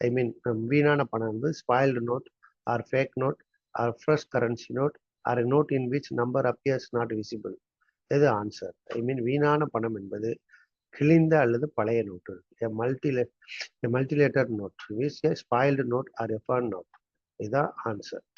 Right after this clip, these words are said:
So, so far இது வரைக்கும் நம்ம ஒரு, ஒரு முக்கியமான ஆப்ஜெக்டிவ் எல்லாம் பார்த்தோம். இனி வரும் வீடியோல பென்ஷன் கால்குலேஷன் எல்லாம் பார்ப்போம்.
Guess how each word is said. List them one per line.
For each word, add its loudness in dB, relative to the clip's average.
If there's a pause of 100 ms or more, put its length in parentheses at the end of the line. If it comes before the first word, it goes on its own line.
(520)
So, 4
so 0
far 4
இது 4
வரைக்கும் 2
நம்ம 0 (220)
ஒரு, 2
ஒரு -4 (600)
முக்கியமான 2
ஆப்ஜெக்டிவ் -4
எல்லாம் -4
பார்த்தோம். -4 (140)
இனி 0
வரும் 2
வீடியோல 2 (400)
பென்ஷன் -2
கால்குலேஷன் -4
எல்லாம் -4
பார்ப்போம். -8